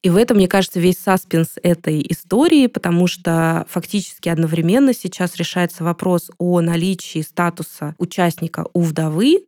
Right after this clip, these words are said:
и одновременно о наличии статуса участников у этих трёх, э, э, её оппонентов.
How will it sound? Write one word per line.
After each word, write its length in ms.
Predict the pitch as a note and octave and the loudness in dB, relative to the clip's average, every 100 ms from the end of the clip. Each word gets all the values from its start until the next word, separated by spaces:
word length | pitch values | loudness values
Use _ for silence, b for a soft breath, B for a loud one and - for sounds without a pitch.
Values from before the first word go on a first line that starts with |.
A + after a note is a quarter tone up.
| - | 0
и 240 | A3 C#4 - | 4 4 2
одновременно 760 | E3+ E3 D#3+ E3 F3+ B3+ A3+ | -2 -2 -2 0 2 2 2
о 40 | F3+ | 2
наличии 480 | E3+ F3 F#3+ - - | 2 0 -2 -6 -12
статуса 520 | - E3+ E3 D#3+ - | -6 -6 -6 -10 -10
участников 720 | D3+ F3+ B3 - G#3+ F3 - | -8 -4 -2 0 -2 -4 -4
у 60 | E3+ | -2
этих 320 | G3+ F#3 - | -2 -6 -10
трёх, 480 | - F3 G#3+ G#3 - | -6 -2 -2 -4 -6
э, 380 | E3+ E3+ E3 E3 | -4 -2 -2 -4
э, 140 | - E3 | -6 -6
её 320 | D#3+ D#3 F3+ | -4 0 0
оппонентов. 760 | F3 F3 E3+ F3+ D#3 E3 - | 0 0 0 2 0 -4 -14